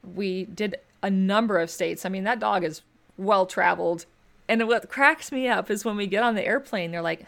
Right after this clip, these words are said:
"Oh my gosh, he flies with you?" And I said, "Yeah, he's got more miles than you can ever imagine." Actually, I wish he could earn miles 'cause he would be a Platinum Plus member.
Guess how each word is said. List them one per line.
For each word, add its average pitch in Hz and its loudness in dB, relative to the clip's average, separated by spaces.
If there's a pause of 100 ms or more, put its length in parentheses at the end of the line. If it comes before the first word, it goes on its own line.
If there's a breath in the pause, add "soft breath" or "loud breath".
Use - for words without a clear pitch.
"Oh 220 -8
my 226 -4
gosh, 226 -4 (680 soft breath)
he 240 -6
flies 220 -2
with 294 -4
you?" 359 2
And 220 -8
I 226 -4
said, 185 -4
"Yeah, 185 2
he's 208 -2
got 202 0
more 202 0
miles 180 0
than 170 -8
you 170 -8
can 165 -10
ever 160 -8
imagine." 165 -10 (200)
Actually, 233 2
I 220 0
wish 240 -4
he 226 -14
could 196 -6
earn 240 -4
miles 262 -6
'cause 175 -10
he 202 -6
would 180 -6
be 165 -6
a 160 -2
Platinum 175 -4
Plus - -8
member. - -8